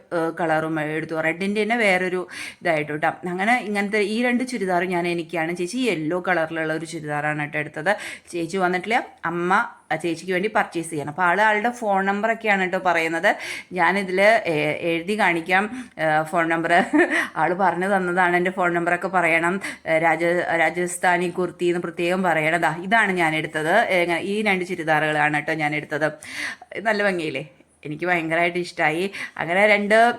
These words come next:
ഉം, മെറ്റീരിയൽസ് എടു-, അല്ല, സോറി, രണ്ട് ചുരിദാർ, സ്റ്റിച്ചഡ് ചുരിദാറുകളാണ്. ഉം, അതിന് സിക്സ് ഹൺഡ്രഡ് റുപ്പീസാണ് ട്ടോ. ഉം, അപ്പൊ അങ്ങനെ അത് പ്രത്യേകം പറയാൻ പറഞ്ഞു. "അറുന്നൂറ് രൂപ എന്ന് തന്നെ പറയണം"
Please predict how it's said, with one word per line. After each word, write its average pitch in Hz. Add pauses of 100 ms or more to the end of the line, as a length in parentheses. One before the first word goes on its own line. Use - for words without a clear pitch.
ഉം, 196
മെറ്റീരിയൽസ് 196 (460)
എടു-, 175
അല്ല, 190
സോറി, 170
രണ്ട് 185
ചുരിദാർ, 170
സ്റ്റിച്ചഡ് 196 (240)
ചുരിദാറുകളാണ്. 170 (460)
ഉം, 175
അതിന് 196
സിക്സ് -
ഹൺഡ്രഡ് 196
റുപ്പീസാണ് 170
ട്ടോ. 175 (360)
ഉം, 170
അപ്പൊ 165
അങ്ങനെ 196
അത് 208
പ്രത്യേകം 220
പറയാൻ 247
പറഞ്ഞു. 240
"അറുന്നൂറ് 180
രൂപ 208
എന്ന് 214
തന്നെ 226
പറയണം" 185